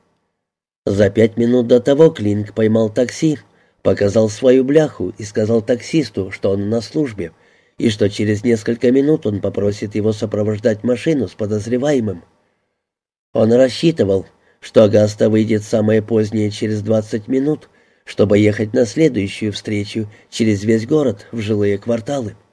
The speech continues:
Правда, в её расписании следующая встреча была назначена на одиннадцать ноль ноль,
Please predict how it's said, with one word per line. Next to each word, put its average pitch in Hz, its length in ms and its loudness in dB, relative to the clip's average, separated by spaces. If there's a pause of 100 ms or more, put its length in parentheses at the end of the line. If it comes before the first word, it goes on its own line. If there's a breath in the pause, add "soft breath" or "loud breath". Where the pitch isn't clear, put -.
(1080)
Правда, 120 420 4
в - 20 0
её 127 260 4
расписании 131 800 2
следующая 113 680 0
встреча 156 460 -2
была 101 240 0
назначена 104 840 -2 (200 loud breath)
на 110 180 2
одиннадцать 104 640 -2
ноль 123 180 4
ноль, 135 320 0